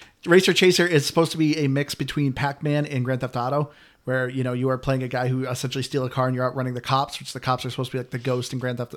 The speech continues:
in, uh, Pac-Man. But it just, it wasn't a good designed game. Like, it felt crappy. <laughs> Like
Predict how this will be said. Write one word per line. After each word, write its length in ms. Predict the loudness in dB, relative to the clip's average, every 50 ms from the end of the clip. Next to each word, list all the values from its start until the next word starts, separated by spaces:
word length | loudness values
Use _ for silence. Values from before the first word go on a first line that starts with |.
| -8 -6
in, 100 | -4 -2
uh, 200 | -2 -4 -6 -8 -10 _ -20 _ _ _ 0
Pac-Man. 440 | 0 0 0 2 0 0 2 0 0 -4 -8 -20 -20 -20 -20 -14 _ 2
But 120 | 4 4
it 40 | 4 4
just, 180 | 2 -2 -2 -2
it 140 | -2 -2 -2
wasn't 360 | 0 2 2 4 4 4 4
a 60 | 2 0
good 300 | 0 2 2 2 4 4
designed 480 | 4 2 2 2 0 0 0 -2 -4 -2
game. 320 | 0 0 0 0 -2 -6
Like, 180 | -8 -10 -8 -10
it 160 | -12 -12 -8
felt 320 | -2 0 0 0 0 -6
crappy. 600 | -12 -6 -2 -2 -2 -2 -2 -4 -4 -2 -2 0 4
<laughs> 60 | 4
Like 160 | 4 6 6